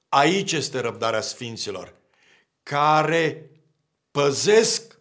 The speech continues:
poruncile lui Dumnezeu și credința lui Iisus Hristos.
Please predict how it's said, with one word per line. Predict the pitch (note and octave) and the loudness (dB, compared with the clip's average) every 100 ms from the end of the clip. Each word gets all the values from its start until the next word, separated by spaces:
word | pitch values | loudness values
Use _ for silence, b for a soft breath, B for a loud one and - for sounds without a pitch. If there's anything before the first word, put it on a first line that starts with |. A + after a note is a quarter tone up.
| _ | _
poruncile | C#3 C3+ C#3+ C#3+ C3+ C3+ | -2 0 0 -2 -6 -4
lui | B2+ | -6
Dumnezeu | B2 A#2+ A2+ A2 A2+ C#3 - B B B B | -8 -8 -8 -4 -2 -2 -4 B B B B
și | - - C4+ | -2 0 0
credința | - E3+ D#3+ C#3+ A#3 G3+ - A2 A#2 - _ - | -2 -2 -2 -2 -2 -2 -2 -2 -4 -6 _ -10
lui | C#3 | -6
Iisus | C#3 C3+ D#3 - | -4 -6 -8 -8
Hristos. | D3 - C3+ G2 - | -8 -6 -6 -6 -10